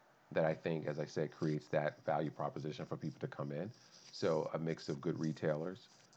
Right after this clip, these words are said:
um, a mix of different uses, right? Call it some apparel, some food, some experience, uh,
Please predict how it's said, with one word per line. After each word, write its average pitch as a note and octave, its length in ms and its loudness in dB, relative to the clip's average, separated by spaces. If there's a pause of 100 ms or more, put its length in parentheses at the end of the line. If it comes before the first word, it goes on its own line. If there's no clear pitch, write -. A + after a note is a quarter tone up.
(120)
um, D2+ 560 -4 (100)
a D#2+ 60 -2
mix D#2 360 -2
of D#2+ 200 -4
different D#2+ 340 -2
uses, F#2 560 -4 (160)
right? D#2+ 300 2
Call D#2 280 0
it D#2 100 -2 (340)
some E2+ 240 2
apparel, D#2+ 760 4
some D#2 300 -2
food, D#2 800 -2
some D#2 240 -2
experience, D2+ 1080 -4
uh, C#2+ 380 -6